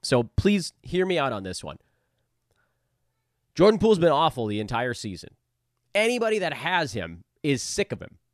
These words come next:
And, and they might be right, by the way, in what I'm about to say. They probably don't think anything is gonna change between now and the end of the season for Poole.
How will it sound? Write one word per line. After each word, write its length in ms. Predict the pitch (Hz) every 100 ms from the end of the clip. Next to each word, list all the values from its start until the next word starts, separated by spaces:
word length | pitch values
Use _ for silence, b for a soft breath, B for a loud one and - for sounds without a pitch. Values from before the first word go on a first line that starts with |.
| _ _ _ _ _ _
And, 460 | 247 285 170 208 214 _ _ _ -
and 140 | 247
they 60 | 277
might 180 | 311 269
be 60 |
right, 260 | 208 104 -
by 120 | 98
the 80 | 90
way, 220 | 85 135
in 120 | 113
what 100 | 117
I'm 100 | 117
about 220 | 110 107
to 80 | 104
say. 280 | 107 90 90
They 140 | 98 175
probably 460 | - 254 262 254
don't 220 | 226 240
think 180 | - 208
anything 360 | 208 226 214 214
is 80 | 196
gonna 180 | 185
change 460 | 185 - - - - _ _ _
between 300 | 101 117 107
now 340 | 131 165 175
and 140 | 135 135
the 80 |
end 120 | 131 131
of 80 |
the 80 | 120
season 380 | - 110 95 87
for 140 | -
Poole. 320 | 90 95 71